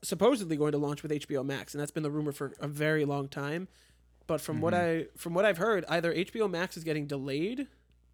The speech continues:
Speaker 1: its launch, or there's not enough people to work on the movie right now since everybody's home and can't get to the, the resources they need to do it. So who, who knows? I mean,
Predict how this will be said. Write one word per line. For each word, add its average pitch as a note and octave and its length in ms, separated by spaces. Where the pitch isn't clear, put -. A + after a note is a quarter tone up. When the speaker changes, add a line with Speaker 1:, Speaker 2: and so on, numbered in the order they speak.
Speaker 1:
its D3+ 180
launch, D3+ 420
or C#3+ 400
there's D#3+ 200
not E3 200
enough D#3+ 200
people D#3+ 220
to D3 80
work C#3 240
on D3+ 100
the C#3 80
movie D#3 260
right F3 180
now F3 180
since C#3+ 260
everybody's C#3 420
home D#3 380
and D3 140
can't B2+ 220
get C3 160
to C#3+ 100
the, C3 220
the D#3+ 100
resources D#3+ 480
they C#3+ 120
need C#3+ 220
to E3+ 140
do D3+ 180
it. F#3+ 200
So D3+ 160
who, A#3 160
who A#3+ 80
knows? - 360
I D#3+ 80
mean, D3+ 280